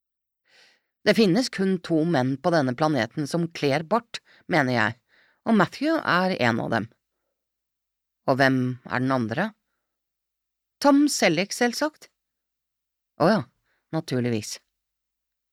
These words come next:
Vel, dette er jo utrolig spennende nyheter,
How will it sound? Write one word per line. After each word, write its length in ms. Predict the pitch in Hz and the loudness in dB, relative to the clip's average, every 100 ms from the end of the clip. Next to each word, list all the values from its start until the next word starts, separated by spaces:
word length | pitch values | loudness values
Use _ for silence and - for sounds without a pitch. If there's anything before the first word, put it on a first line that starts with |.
| _ _ _ - | _ _ _ 2
Vel, 220 | 175 302 - - - _ - | 4 2 -2 -20 -20 _ -6
dette 260 | 139 - 143 | -6 0 2
er 140 | 120 | 4
jo 120 | 147 170 | 2 0
utrolig 560 | - 143 113 120 165 - | -4 -4 -2 -2 -2 0
spennende 400 | 190 120 120 170 | 0 2 0 0
nyheter, 480 | 143 131 135 302 | 2 0 0 -4